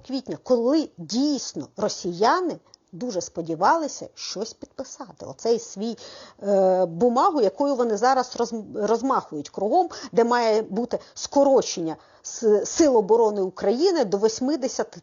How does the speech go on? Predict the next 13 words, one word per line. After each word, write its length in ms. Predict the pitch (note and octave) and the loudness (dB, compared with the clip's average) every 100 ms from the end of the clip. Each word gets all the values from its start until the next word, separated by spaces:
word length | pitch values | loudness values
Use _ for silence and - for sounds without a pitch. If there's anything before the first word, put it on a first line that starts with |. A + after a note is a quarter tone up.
| - | -12
тисяч 420 | B3+ - F3 - | -10 -8 -8 -8
осіб, 380 | - F4 G#4 - - - | -8 -4 -4 -6 -12 0
з 100 | A#3 | 2
якими, 380 | B3 D4+ A3+ | 2 0 -2
звичайно, 800 | F3 A3+ D4 - C#4 G#3+ D#3+ C#3 - | -2 0 0 0 2 2 0 -6 -10
просто 480 | - G#3+ G3 - C#3+ - - _ _ | 0 0 0 -8 -16 -18 -20 _ _
захистити 680 | - B3 - D4+ - C4+ - | 0 2 2 0 0 -2 -2
Україну 600 | E3 - G#3 C4 F#4+ F4+ - - | -6 -2 -2 0 -2 -2 -8 -2
немає 560 | B3+ A#3+ A3+ C4+ C4 G#3+ _ _ _ _ - | 2 2 0 -4 -6 -6 _ _ _ _ -6
жодної 580 | F#3+ C#4 G3 - - - | 0 2 0 -6 -18 -18
просто 380 | - - - - E4+ _ | -18 -18 -20 -20 -20 _
можливості, 600 | G3 D3+ C#3+ - - - | -12 -12 -14 -16 -12 -8
абсолютно, 560 | D#3 - C4 C4+ F3+ | -8 -2 0 0 -4